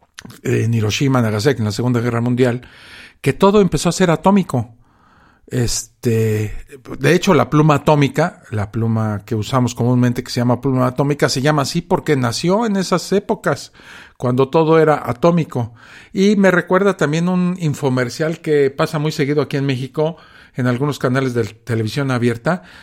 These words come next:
de unos zapatos a los que se les confieren cualidades como que son aerodinámicos. <laughs> Y, y eso me da muchísima risa, ¿verdad?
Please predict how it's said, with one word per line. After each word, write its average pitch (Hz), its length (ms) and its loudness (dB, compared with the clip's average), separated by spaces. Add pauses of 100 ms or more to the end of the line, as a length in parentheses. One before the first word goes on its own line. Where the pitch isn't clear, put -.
(200)
de 135 180 0
unos 180 220 4
zapatos 147 640 -2
a 123 80 0
los 120 160 -2
que 123 100 -8
se 127 140 -4
les 117 180 -4
confieren 156 640 -2
cualidades 135 560 0
como 120 240 -2
que 120 100 -4
son 143 280 -4
aerodinámicos. 123 1300 0
<laughs> - 40 -20 (400)
Y, 127 80 -4 (720)
y 135 100 2
eso 143 160 2
me 131 100 2
da 127 100 2
muchísima 135 640 -4
risa, 135 420 -4 (440)
¿verdad? 127 400 0